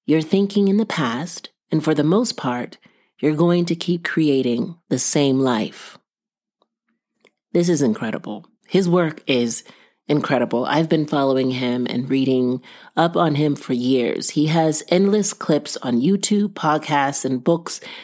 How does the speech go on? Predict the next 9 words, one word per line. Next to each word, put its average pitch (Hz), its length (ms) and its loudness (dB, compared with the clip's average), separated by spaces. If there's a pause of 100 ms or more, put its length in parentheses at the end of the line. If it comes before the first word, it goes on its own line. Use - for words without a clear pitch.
(160)
that 147 120 2
you 180 380 2
yourself 143 520 2
can 139 280 -2
read 120 420 -2 (420)
and 123 440 2
enjoy. 127 560 0 (1300)
My 151 140 2
friends, 117 560 -2